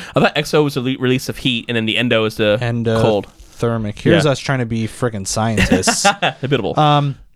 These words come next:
Speaker 1: Perimeter,
Speaker 2: accompanied
Speaker 1: perimeter.
Speaker 2: or requiring the absorption of heat is endothermic.
Speaker 1: Mm-hmm.
Speaker 2: So
Speaker 1: The
Speaker 2: if you were to s-,
Speaker 1: absorption.
Speaker 2: uh, so
Speaker 1: But not
Speaker 2: endo
Speaker 1: the
Speaker 2: mean-, endo
Speaker 1: release.
Speaker 2: means, yeah, yeah, yeah. So endo means bringing it in.
Speaker 1: And
Speaker 2: Exo
Speaker 1: making it
Speaker 2: means taking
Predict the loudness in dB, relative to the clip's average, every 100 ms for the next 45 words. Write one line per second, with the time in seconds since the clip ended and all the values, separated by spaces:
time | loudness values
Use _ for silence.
0 | _ -4 2 2 2 2 2 0 2 2
1 | 4 4 4 4 2 -4 0 2 2 0
2 | -2 -4 -4 0 0 0 0 0 0 -4
3 | -6 -8 -10 -14 -16 -6 -4 -4 -2 -2
4 | 0 -4 -6 -14 -6 -4 -4 -12 -16 -18
5 | _ -6 -4 -6 -10 _ _ -4 0 2
6 | 2 0 -2 0 2 4 2 2 0 -2
7 | -4 -12 -2 -2 0 0 2 4 4 4
8 | 4 2 4 2 2 2 0 -2 -10 -20
9 | -12 0 2 2 0 -2 -2 -2 0 0
10 | 2 0 -2 -2 0 2 0 0 0 0
11 | 0 0 2 4 2 0 2